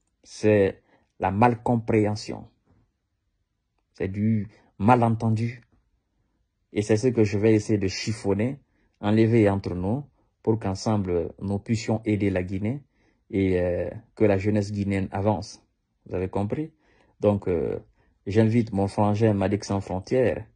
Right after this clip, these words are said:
et on va mettre quelques points sur les i. D'accord ? Bisous, je vous aime. Ça sera à vingt heures de Paris, dix-neuf heures de Conakry. Frangin, Madic, je sais pas ça sera à quelle heure de Can-, de Canada,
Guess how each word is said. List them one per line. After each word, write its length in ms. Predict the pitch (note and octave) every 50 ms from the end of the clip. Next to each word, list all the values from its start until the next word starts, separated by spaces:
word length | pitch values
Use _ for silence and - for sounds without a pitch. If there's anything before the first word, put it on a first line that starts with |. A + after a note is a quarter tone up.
| _ _ _ _ _ _ _ _ _ _ -
et 240 | - F#2+ F#2+ F2 -
on 80 | - F#2+
va 160 | G2 A2 A2+
mettre 260 | A2 G#2+ G#2+ G2+ -
quelques 300 | - - F#2 F#2 - F#2+ F#2
points 240 | - - G#2+ G#2 G#2
sur 220 | - - F#2+ F#2
les 200 | F#2 F#2 - - _
i. 280 | - C3 A2+ A2 - _ _ _ _ _ _ _ _ _ _ _ _ _ _ _
D'accord ? 500 | - F#2 G2+ - - G2 G#2+ C3 D3+ E3+ - _ _ _ _ _ _ _ _ _ _ -
Bisous, 360 | G#2 G#2 G2+ F#2+ G2 G2+ G2+
je 120 | F#2 G2
vous 300 | F#2+ F#2 F#2 F#2 F2 F2+ G2
aime. 280 | G2 A2 B2 A#2 A#2+ - - _ _ _ _ _ _ _ _ _ _
Ça 160 | _ - G2 F#2+
sera 220 | - G#2+ G#2+ G#2
à 40 | F#2+
vingt 320 | F#2 G2 G#2+ G#2 G2+ - A2+
heures 180 | G#2+ G2+ F#2+
de 100 | G2 F#2
Paris, 440 | F#2 - F#2+ F#2+ F#2 G2+ A#2 C3 C#3 - _ _ _ -
dix-neuf 420 | - A2 G#2+ G2+ F#2+ G#2 G2+ G2 G#2
heures 140 | G#2+ G2+
de 80 | F#2+ F#2+
Conakry. 680 | F#2 - G2 F#2 F#2+ F#2 F#2 - A2 A#2 B2+ C3+ C#3 - _ _ _ _ _ _ _
Frangin, 480 | - G#2+ A2+ A#2+ A#2 B2+ D3+ D3 B2
Madic, 400 | G#2 G#2 G#2+ G#2+ A2+ A2 A2+ - - - -
je 140 | - G#2+ A2
sais 200 | A2 - B2 A#2+
pas 180 | - C3 B2+
ça 120 | A#2+ - B2+
sera 200 | - A#2 A#2 A2+
à 60 | G#2+
quelle 240 | G#2+ - A#2+ A2+ G#2+
heure 160 | G#2 G#2 G2+
de 80 | G2+ G#2
Can-, 260 | - - - - -
de 120 | G#2 G2+
Canada, 500 | F#2+ - F#2 F#2+ G2 F#2+ G2+ A2+ B2 C#3+